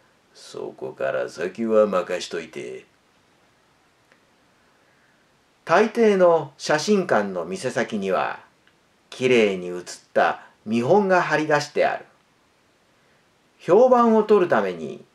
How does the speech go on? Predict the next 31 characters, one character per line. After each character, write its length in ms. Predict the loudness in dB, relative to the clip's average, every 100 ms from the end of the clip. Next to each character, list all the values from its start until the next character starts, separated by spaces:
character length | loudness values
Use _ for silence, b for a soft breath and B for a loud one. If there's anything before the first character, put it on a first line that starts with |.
| _ _ _ _ _
近 320 | -2 0 2
所 160 | 0 -2
の 180 | -4 -4
男 360 | -2 0 2
前 240 | 0 2 2
や 180 | 2
べ 160 | 2 -2
っ 80 | -2 -8
ぴ 140 | -6
ん 100 | -4
の 100 | -4
写 220 | -4 -6
真 260 | -6 -6 -6
を 80 | -6
使 240 | -4 -4
っ 80 | -4
て 160 | -6
い 80 | -6
る 100 | 0
が、 360 | 2 2 -2 -6 _ b b b b b b _ -8
こ 200 | -2 2
れ 140 | 4
を 140 | 2
と 160 | 4 0
っ 100 | 0
く 120 | 0
り 120 | 0
眺 300 | 2 2 4
め 100 | 4
れ 80 | 2
ば、 340 | 2 -2 -4